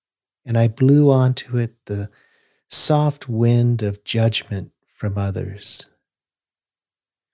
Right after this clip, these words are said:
No, actually, judgment from me about what others might think if they were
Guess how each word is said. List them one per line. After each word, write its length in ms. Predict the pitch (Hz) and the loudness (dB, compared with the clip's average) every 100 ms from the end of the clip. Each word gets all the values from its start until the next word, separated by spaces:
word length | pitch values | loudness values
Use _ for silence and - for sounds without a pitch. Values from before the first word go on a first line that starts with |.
| _ _ _ _ | _ _ _ _
No, 500 | 139 139 135 127 - _ _ _ - | -4 -2 -2 -4 -10 _ _ _ -10
actually, 720 | 127 127 - 143 135 127 _ _ _ _ | -8 -4 -2 0 0 -2 _ _ _ _
judgment 540 | - 120 120 - 127 113 | 0 2 2 2 -4 -4
from 340 | - 107 107 | -4 -2 0
me 600 | 113 117 107 98 101 _ _ _ _ _ _ _ _ _ _ - | 0 0 -2 -6 -12 _ _ _ _ _ _ _ _ _ _ -12
about 240 | 107 110 107 | -4 -2 0
what 240 | 113 - | 0 0
others 540 | 131 117 113 110 - | 0 2 2 2 -2
might 360 | 110 107 107 - | -2 -2 -2 -8
think 640 | - - 101 95 - - _ _ | -12 -4 -4 -6 -12 -20 _ _
if 180 | 104 101 | -16 -10
they 160 | 110 104 | -4 -4
were 240 | 101 101 | -4 -10